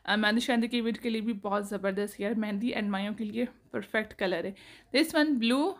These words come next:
और इसका फैब्रिक भी जनाब सिल्क है, सिल्क के ऊपर बना हुआ है, सॉफ्ट सा इसका सिल्क फैब्रिक है। छः हज़ार की शर्ट है। ये इसकी आप देख रहे हैं स्लीव्स fully हैवीली चिकनकारी टाइप की एम्ब्रॉयडर्ड इसकी स्लीव्स बनी हुई हैं, बहुत अच्छी लग रही हैं।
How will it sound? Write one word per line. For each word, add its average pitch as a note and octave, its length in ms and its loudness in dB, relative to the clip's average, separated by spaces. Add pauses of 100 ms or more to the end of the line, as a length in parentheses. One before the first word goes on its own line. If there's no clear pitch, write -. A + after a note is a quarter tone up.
(140)
और A3 300 4
इसका C4 220 0
फैब्रिक G#3+ 340 0
भी A3+ 80 -2
जनाब G#3 260 0
सिल्क D#4+ 460 0
है, E4+ 140 0 (180)
सिल्क A#3+ 240 -2
के B3+ 80 -4
ऊपर B3 160 -2
बना A3+ 260 2
हुआ A#3 160 2
है, B3 100 0
सॉफ्ट C4+ 440 0
सा C4+ 120 -2
इसका B3 400 -4
सिल्क B3+ 260 -4
फैब्रिक A#3 400 0
है। B3+ 60 -2
छः B3 220 0
हज़ार A3 260 2
की A3 140 -6
शर्ट A#3+ 340 0
है। C4+ 100 -2 (440)
ये A#3 100 2
इसकी A#3 320 -2
आप G#3 160 4
देख G3 220 0
रहे A3 100 -2
हैं G#3 80 -4
स्लीव्स B3 440 -2 (140)
fully A3+ 320 0 (120)
हैवीली A3+ 480 0
चिकनकारी A#3 500 0
टाइप G3+ 280 -2
की A3 60 -2
एम्ब्रॉयडर्ड F#3+ 480 -2
इसकी G#3 240 -6
स्लीव्स C#4+ 380 -4
बनी C4 220 4
हुई B3+ 140 4
हैं, B3+ 160 2
बहुत G#3+ 220 -4
अच्छी A3+ 180 -4
लग A#3+ 160 0
रही B3 160 0
हैं। B3 160 2